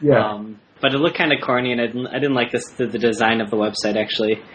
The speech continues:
Speaker 2: But
Speaker 1: Sure.
Speaker 2: it was, it was a cool idea.
Speaker 1: Yeah, definitely. Yeah, and, and I mean, for Three Things, it's like, obviously it's not amazing news, but it's just, like, anything, like, if I could, like, write something or tell somebody a piece of advice that's gonna make them laugh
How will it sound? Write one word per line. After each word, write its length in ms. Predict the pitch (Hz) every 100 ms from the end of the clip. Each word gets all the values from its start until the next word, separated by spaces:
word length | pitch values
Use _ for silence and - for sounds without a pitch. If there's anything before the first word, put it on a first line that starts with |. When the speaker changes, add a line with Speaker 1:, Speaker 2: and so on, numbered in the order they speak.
| - - -
Speaker 2:
But 200 | 110 104
Speaker 1:
Sure. 140 | 143
Speaker 2:
it 40 |
was, 100 | 151
it 40 | 139
was 120 | 156
a 60 | 156
cool 160 | -
idea. 400 | 127 107 127 101 - - - _ _ _
Speaker 1:
Yeah, 220 | 190 185
definitely. 340 | 143 170 135 147
Yeah, 180 | 139 135
and, 120 | 160
and 180 | 165 156
I 80 | 165
mean, 140 | 165
for 140 | 151
Three 220 | 139 170 170
Things, 220 | 190 151
it's 140 | 135
like, 380 | 135 127 120 - - _ -
obviously 460 | 143 151 139 143
it's 140 | 127 131
not 420 | 131 123 - - _ _ _ _
amazing 440 | 135 131 147 135 131
news, 240 | 160 151
but 140 | 135
it's 100 | 135
just, 120 | 139 160
like, 120 | 151
anything, 420 | 165 180 180 143 135
like, 160 | 151
if 320 | - - 165 185
I 100 | 202
could, 140 | 226
like, 260 | 214 165 131
write 260 | 143 165
something 500 | 190 180 190 190 185 - - _ _
or 160 | 151 143
tell 180 | - 160
somebody 300 | 165 156 131
a 40 |
piece 240 | - 156 147
of 80 |
advice 420 | 127 117 127 147 143
that's 160 | 123
gonna 140 | 139 127
make 160 | 139
them 160 | 135 120
laugh 420 | 120 143 147 -